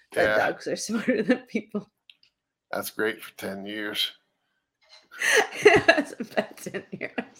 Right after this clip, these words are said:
Speaker 2: Not even close.
Speaker 1: Maybe finish us up with something, like, wild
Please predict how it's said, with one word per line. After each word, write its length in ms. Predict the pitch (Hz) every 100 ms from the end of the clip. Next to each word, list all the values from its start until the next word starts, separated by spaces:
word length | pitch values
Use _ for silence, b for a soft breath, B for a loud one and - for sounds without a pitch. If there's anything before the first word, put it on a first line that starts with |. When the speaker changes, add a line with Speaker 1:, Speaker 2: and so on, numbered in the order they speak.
| _ -
Speaker 2:
Not 260 | 127 131
even 200 | 127 113
close. 340 | - 101 - - _ - _ _ _ - 719 - - - _ _ _ _ _ _ _ _ - _ _ _ _ _ - B B B B 349
Speaker 1:
Maybe 560 | 330 330 320 294 262 -
finish 380 | - 285 349 -
us 180 | 320 302
up 220 | 277 277
with 140 | 247
something, 540 | 254 233 220 214 196 180
like, 200 | 190 -
wild 800 | - 175 180 180 175 175 170 175